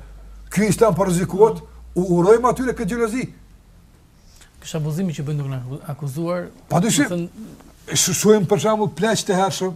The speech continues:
Speaker 1: haxhilierët, hoxhallarët, gjithë kanë pas mjekra, madje të gjata. Në shumë fotografi prezantuan muslimanët asaj kohe me pantolla të shkurta.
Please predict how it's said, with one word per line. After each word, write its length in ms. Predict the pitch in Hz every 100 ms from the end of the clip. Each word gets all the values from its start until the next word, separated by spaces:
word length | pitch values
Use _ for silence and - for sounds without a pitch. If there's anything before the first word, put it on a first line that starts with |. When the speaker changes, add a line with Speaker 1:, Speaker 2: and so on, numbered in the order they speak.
| - -
Speaker 1:
haxhilierët, 480 | 156 175 170 160 165
hoxhallarët, 480 | 170 185 185 151 127
gjithë 220 | 143 165
kanë 180 | 185 151
pas 160 | 196 160
mjekra, 360 | 214 220 165
madje 160 | 156 156 160
të 80 | 151
gjata. 360 | 226 233 - - - _ _ _ _ _ _ _ _ _ _ _ _ _ _ _ _ _ -
Në 80 | 156
shumë 220 | 226 170
fotografi 540 | 202 220 220 175 277 254 - -
prezantuan 640 | 196 202 180 247 262 220 - -
muslimanët 520 | 175 - 226 254 247
asaj 160 | 185 220
kohe 160 | 247 220
me 100 | 151
pantolla 360 | 185 196 214 208
të 80 | 175
shkurta. 380 | 277 294 208